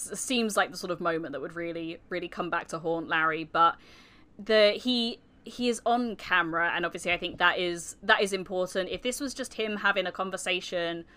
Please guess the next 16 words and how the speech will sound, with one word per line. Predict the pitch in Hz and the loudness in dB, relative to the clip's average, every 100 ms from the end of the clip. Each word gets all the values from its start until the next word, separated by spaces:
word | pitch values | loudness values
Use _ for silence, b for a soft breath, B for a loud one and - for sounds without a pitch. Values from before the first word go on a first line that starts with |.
| b b | b b
with | 151 160 156 - | -6 -2 -2 4
Harry | 247 254 226 202 | 8 8 6 2
or | 185 | 2
one | 185 180 | 0 -2
of | |
the | 175 | 0
other | 170 | 0
sort | 170 170 | 0 -6
of | 165 - - | -8 -10 -14
people | 180 - 170 | -14 -10 -4
that | 160 | -4
he, | - 180 180 180 175 - | -6 -10 -10 -10 -10 -12
he | - 202 170 | -10 -4 -2
is | 165 | -4
close | - 208 202 - | 0 2 2 -2
to, | - 180 175 | -4 -2 -2